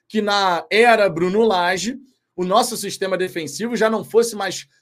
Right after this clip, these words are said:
tão consistente quanto no período do Castro, por exemplo.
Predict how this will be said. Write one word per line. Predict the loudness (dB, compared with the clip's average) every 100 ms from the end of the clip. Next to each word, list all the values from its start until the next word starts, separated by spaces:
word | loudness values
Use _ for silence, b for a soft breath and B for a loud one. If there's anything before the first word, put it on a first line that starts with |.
| _
tão | 2 2
consistente | 0 -4 -4 -8 -6 -4 -4 -6
quanto | -4 -4 -4
no | -2
período | 0 0 -2
do | -6
Castro, | -2 0 0 -4 -8
por | -6
exemplo. | -6 -4 -6 -6